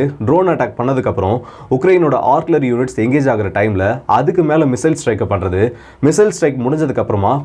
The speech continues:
கோஆர்டினேட்டட் ஆர்ட்டிலரி ஸ்ட்ரைக்கை இந்த இடத்துல இந்த ட்ரூப்ஸ் மேல பண்றதுன்னு சொல்லிட்டு கண்டினியூஸா மூணு மணி நேரத்துக்கு ரஷ்யா இந்த இடத்துல உக்ரைனோட வீரர்களை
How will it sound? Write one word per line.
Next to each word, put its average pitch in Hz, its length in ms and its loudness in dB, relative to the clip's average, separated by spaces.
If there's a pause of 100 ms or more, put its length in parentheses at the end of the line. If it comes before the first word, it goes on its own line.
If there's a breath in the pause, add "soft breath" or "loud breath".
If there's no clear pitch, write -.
கோஆர்டினேட்டட் 165 600 2 (140)
ஆர்ட்டிலரி 143 400 0
ஸ்ட்ரைக்கை 101 360 -2 (300)
இந்த 143 160 4
இடத்துல 131 260 0 (280)
இந்த 120 180 2
ட்ரூப்ஸ் 160 320 0
மேல 113 160 0
பண்றதுன்னு 120 320 -2
சொல்லிட்டு 98 240 0 (520 loud breath)
கண்டினியூஸா 170 580 2 (320)
மூணு 208 320 4
மணி 127 220 0
நேரத்துக்கு 120 440 0 (320)
ரஷ்யா 156 280 2
இந்த 117 120 2
இடத்துல 131 280 2
உக்ரைனோட 123 440 2
வீரர்களை 98 400 2